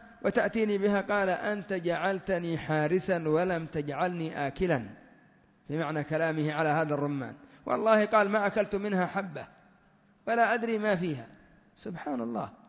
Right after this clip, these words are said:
يعني هذا زهد عجيب. وإلا تجد الحارس ربما، اللهم بارك، يأكل ويهدي لأمه ولجدته ولأهل البيت ولأصحابه، وهذا في مزرعة وحده ما أكل منها حبة.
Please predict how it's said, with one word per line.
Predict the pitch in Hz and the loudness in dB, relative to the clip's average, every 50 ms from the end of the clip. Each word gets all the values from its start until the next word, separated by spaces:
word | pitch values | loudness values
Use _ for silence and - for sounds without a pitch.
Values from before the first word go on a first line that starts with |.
| - _ _ _ _ _ _ _ _ _ _ _ - | -20 _ _ _ _ _ _ _ _ _ _ _ -4
يعني | 151 151 165 170 | -2 0 2 4
هذا | 196 247 247 226 214 208 | 6 6 6 6 6 4
زهد | 226 254 226 185 | 4 4 4 4
عجيب. | 160 170 180 202 269 330 262 196 - - - - - - - - - - - - - _ _ _ _ _ - _ _ _ - | 4 4 4 6 6 6 4 4 0 -4 -14 -18 -20 -20 -20 -20 -20 -20 -20 -20 -20 _ _ _ _ _ -20 _ _ _ -2
وإلا | 180 202 262 262 226 | 2 2 4 4 4
تجد | 202 233 240 226 220 190 | 4 4 2 2 2 0
الحارس | 190 170 - 196 226 233 240 214 160 | 0 0 4 4 4 6 4 4 2
ربما، | 208 202 196 190 214 220 220 220 208 | 0 -4 -2 2 2 2 4 2 0
اللهم | 202 214 208 202 202 202 190 180 | 2 4 2 2 2 0 0 4
بارك، | 214 220 220 220 214 208 - - - - - - - | 6 6 6 6 4 2 -2 -4 -16 -20 -20 -10 2
يأكل | 180 208 220 254 240 190 208 220 220 214 | 4 6 6 6 4 4 2 2 2 4
ويهدي | 208 202 202 214 202 202 196 196 202 | 4 6 6 6 6 6 6 4 4
لأمه | 196 185 190 202 220 220 214 208 214 220 220 208 | 4 6 6 6 6 4 0 -4 0 2 2 2
ولجدته | 208 196 185 180 165 214 220 196 180 202 220 214 220 214 214 214 | 2 2 -2 0 0 0 0 0 0 0 0 2 2 2 2 2
ولأهل | 208 202 190 180 180 175 175 180 185 | 2 2 2 4 4 4 4 2 0
البيت | 185 175 180 214 220 220 220 220 214 - - - - - - - - - - - - _ - | 0 0 2 6 8 8 8 8 6 2 -10 -20 -20 -20 -20 -20 -20 -20 -20 -20 -20 _ 0
ولأصحابه، | 170 185 202 202 196 175 - - 185 220 220 214 208 208 190 175 170 | 2 4 4 4 4 2 0 0 2 4 4 4 4 4 2 2 2
وهذا | 160 160 180 196 190 185 180 185 175 | 2 4 4 4 4 4 2 2 2
في | 165 180 185 175 | 2 2 0 0
مزرعة | 175 196 202 185 170 190 185 180 175 185 180 | 2 2 2 4 4 2 2 4 4 4 4
وحده | 190 196 - 170 175 208 175 | 4 2 0 -2 0 0 0
ما | 165 180 185 170 175 | 0 0 0 -2 -2
أكل | - 185 165 | -2 -2 -4
منها | 165 165 160 160 156 | -2 -2 -2 -2 -2
حبة. | 131 143 143 - - - | -2 -4 -6 -6 -8 -18